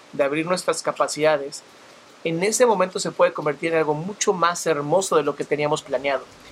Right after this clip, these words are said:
Y eso termina siendo mucho mejor, no solamente para nosotros, sino para la humanidad.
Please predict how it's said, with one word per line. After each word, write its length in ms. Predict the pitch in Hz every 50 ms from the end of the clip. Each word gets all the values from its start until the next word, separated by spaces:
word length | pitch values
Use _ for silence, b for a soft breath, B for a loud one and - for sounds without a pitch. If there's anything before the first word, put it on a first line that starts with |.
| B B B B - - - - - - -
Y 120 | 160 196
eso 280 | - 190 - - 139 - - - - - -
termina 300 | - 156 156 160 156 156
siendo 260 | - - 156 147 143
mucho 300 | 139 147 156 151 - 156
mejor, 400 | 143 143 - - 165 175 208 196 - - - - -
no 100 | 165 156
solamente 460 | - 202 190 180 175 175 165 175 -
para 160 | - 156 147
nosotros, 420 | 143 143 - 170 175 - - 135 -
sino 180 | - 147 147 139
para 160 | - 147 143
la 80 | 143
humanidad. 400 | 143 143 143 139 135 139 135 123